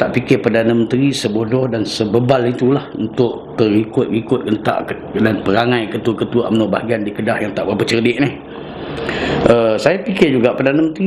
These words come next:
tak mahu lagi untuk menambah koleksi dalam sejarah pemerintahan dia untuk membuang men-, menteri besar. Hari itu dah buang Terengganu.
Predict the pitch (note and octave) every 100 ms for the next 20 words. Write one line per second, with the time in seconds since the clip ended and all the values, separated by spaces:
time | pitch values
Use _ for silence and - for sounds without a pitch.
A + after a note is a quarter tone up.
0 | F#3+ - B2 D3 D#3 C3 B2 B2+ A#2+ A#2
1 | B2+ A#2 - - A#2 B2 B2+ A2 - A#2
2 | A2+ - B2+ A2 G2 E2 E2+ - A2 A2+
3 | A2 - G2+ A2+ A#2 - G#2+ A2+ G#2+ G#2+
4 | A#2+ G#2+ G2+ F#2 F#2 G#2 G#2 B2 - A2+
5 | A2 A#2+ C3+ A#2 G2+ G#2+ G#2 F2 - -
6 | A#2 A2+ A2 G3+ E3 - G#2+ A2 B2 D3+
7 | G2+ G#2 G2+ A2 C#3+ F3+